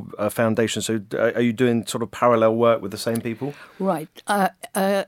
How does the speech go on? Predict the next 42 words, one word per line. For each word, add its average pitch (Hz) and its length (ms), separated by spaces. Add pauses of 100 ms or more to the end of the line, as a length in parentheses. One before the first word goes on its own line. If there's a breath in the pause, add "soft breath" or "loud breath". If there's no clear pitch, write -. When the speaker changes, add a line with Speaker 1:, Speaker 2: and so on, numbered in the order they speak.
Speaker 2:
donation 208 760
to - 280
our 185 160
prison 208 320
reform 175 400
work 165 220
comes 180 260
out 180 140
of 170 120
every 202 240
booking 175 460 (380 loud breath)
to 180 480
events 175 400
from 170 480
the 185 120
Lady 170 280
Val's 190 340
one. 139 140 (500 loud breath)
So 190 220
the 180 120
fundraising 170 800
is, 170 280
is 190 220
really 175 480
<laughs> - 40
at 202 120
the, 196 320 (100)
at 220 140
the 190 80
moment, 175 560
uh, 180 180
coming 185 300
from, 175 340 (380 loud breath)
from 185 380
the 180 300
network, 185 480 (260)
you 196 100
know, - 120
meetings 185 500
and, 180 260
and 180 280
lunches. 175 460